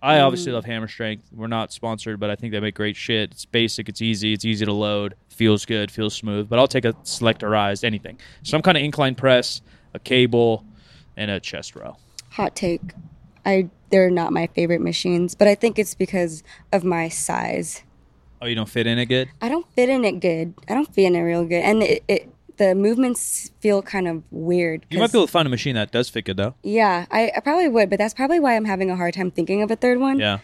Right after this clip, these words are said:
Speaker 2: Is because, like, I have to be able to fit on these machines. People who are small out there, there are small powerlifters, like, short powerlifters. Like, you guys will know that certain machines, you have to put it on, like, the lowest setting or the highest setting, depending
Speaker 1: Yeah.
Speaker 2: on what it is. And sometimes it's just, like,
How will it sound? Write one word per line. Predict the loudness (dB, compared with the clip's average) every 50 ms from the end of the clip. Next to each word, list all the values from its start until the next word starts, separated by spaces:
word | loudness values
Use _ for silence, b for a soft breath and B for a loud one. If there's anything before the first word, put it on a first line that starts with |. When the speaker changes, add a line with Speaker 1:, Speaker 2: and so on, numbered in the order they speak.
| b b b b _
Speaker 2:
Is | -12 -12 -4
because, | -4 -4 -2 2 2 2 2 2 2
like, | 2 2 2 0 -2 -6
I | -6
have | -6 -6 -4
to | -4 -2
be | 0 2 2
able | 2 2 0
to | -2 -2
fit | -2 -4 -4 -2 0
on | 0
these | 0 0 -2
machines. | -4 -4 -2 0 2 2 0 0 B B B B B
People | 0 2 4 4
who | 6
are | 4 4
small | 2 0 0 2 2 2 2
out | 0 -2
there, | 0 2
there | 2 2
are |
small | 2 0 0 -2 -2
powerlifters, | -2 -4 -4 -4 -4 -6 -8 -8 -12
like, | -12 -10 -12
short | -10 -10 -10 -8
powerlifters. | -6 -6 -4 -2 0 -2 -2 0 0 0 2 2 2 2
Like, | 2 2 2 0 B B B B B B B
you | 2 4 4 6
guys | 6 4 2 2
will | 0 -2 0
know | 0 0 0 0 0 0 0
that | 0 2 2 2 0 0 -4 -6 -12 _ _ _ _
certain | -2 0 0 2 2
machines, | 2 2 2 2 2 2
you | 2
have | 0
to | -4
put | -2 -2 -2
it | 0 0
on, | 0
like, | -2 -2
the | -2 -2
lowest | 0 0 0 2 0 0 -2 -2
setting | -4 -2 -2 0 0 0 0 -2 -2 b b b b b
or | 0 2 2
the | 2
highest | 2 2 2 2 0 -2 -4
setting, | -2 -2 0 -2
depending | -2 -4 -4 -4 -4 -4 -4 -6 B B B B B B
Speaker 1:
Yeah. | 0 2
Speaker 2:
on | 4 4
what | 4 4
it | 4 4
is. | 4 4 2 2 2
And | 2 2 2 2 2 0 0 0
sometimes | 0 0 0 0 0 -2 -2
it's | -2 -4 -4 -4
just, | -4 -4 -2
like, | -4 -4 -4